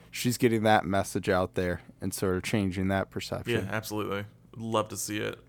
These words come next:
Speaker 2: Love to hear new voices and sounds and people in music production because there's so much untapped potential that we don't get because the music industry can be, uh, very,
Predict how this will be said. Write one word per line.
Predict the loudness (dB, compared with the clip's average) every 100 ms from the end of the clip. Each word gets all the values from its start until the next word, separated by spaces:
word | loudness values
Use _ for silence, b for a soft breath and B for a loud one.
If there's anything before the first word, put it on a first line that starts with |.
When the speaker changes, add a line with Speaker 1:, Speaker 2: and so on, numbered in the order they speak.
| -6
Speaker 2:
Love | 4 4 4
to |
hear | 0 0 2 2 -2
new | -4 -4 -4 -4 -6
voices | -8 -6 -6 -6 -10 -10
and | -10 -4
sounds | -2 0 -2 -6
and | -10 -8
people | -8 -4 -4 -4
in | -6
music | -6 -8 -6
production | -6 -6 -10 -12 -14 -18 b b b b b -10
because | 0 2 2
there's | 0 0 -2
so | -4 2 4
much | 4 2 2
untapped | -2 0 -2 -2 -4
potential | -6 -6 -4 -8 -4
that | -6 -6
we | -12
don't | -6 -6 -6 -14 -12
get | -8 -8 -10
because | -18 -12 -8 -6 -6 -8 -8 -14 -20 -6
the | -4
music | -2 -4
industry | -6 -6 -4 -4 -4 -8 b b b b b -14
can | -6 -4 -4 -6 -12 -16 -20 -20 -20 -20 -12
be, | -4 -2 2
uh, | 2 4 2 0 -6 -14 -20 -20 -20 -20 -20 -20 -20 -20 -20 -20 -20 -20 -20 -2
very, | 4 4